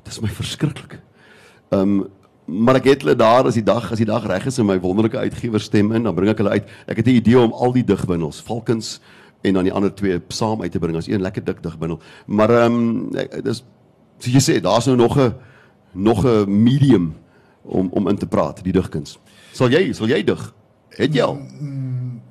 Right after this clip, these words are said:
Speaker 2: ek kan, ek kan rympies skryf, dis al.
Speaker 1: Okay. Maar moet dit nie uitgee nie, want ons het nie die kompetisie nodig op hierdie stadium nie. Baie dankie.
Speaker 2: Nou, daar kom, daar kom nou, in Augustus kom daar 'n boek, né? Van jou.
Speaker 1: Ja,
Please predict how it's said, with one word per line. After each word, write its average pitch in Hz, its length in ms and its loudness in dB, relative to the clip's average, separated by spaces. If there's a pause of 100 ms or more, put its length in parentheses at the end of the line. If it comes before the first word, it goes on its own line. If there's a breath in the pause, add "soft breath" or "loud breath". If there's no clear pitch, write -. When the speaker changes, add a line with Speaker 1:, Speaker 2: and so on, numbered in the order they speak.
(120)
Speaker 2:
ek - 160 -20
kan, 147 260 -10
ek 139 140 -14
kan 143 180 -10
rympies 127 540 -8
skryf, 95 340 -14
dis 95 220 -16
al. 78 180 -8
Speaker 1:
Okay. 78 220 -10 (280 loud breath)
Maar 120 100 2
moet 139 100 6
dit 175 100 4
nie 202 120 -2
uitgee 120 340 0
nie, 95 80 2
want 92 140 0
ons 113 140 2
het 123 80 -6
nie 147 100 0
die 127 80 -2
kompetisie 104 440 -2
nodig 85 240 2
op - 60 0
hierdie 80 200 -2
stadium 71 340 -6
nie. 71 100 -6
Baie 73 200 -8
dankie. 71 220 -16 (400 loud breath)
Speaker 2:
Nou, 170 160 -8
daar 165 160 -6
kom, - 200 -8
daar 175 160 -6
kom 196 220 -10
nou, 165 320 -6
in 165 80 -8
Augustus 185 440 -10
kom 151 160 -10
daar 120 160 -6
'n 110 100 -10
boek, 104 220 -16
né? 160 160 -12 (400)
Van 117 160 -14
jou. 101 140 -14 (140)
Speaker 1:
Ja, 107 300 2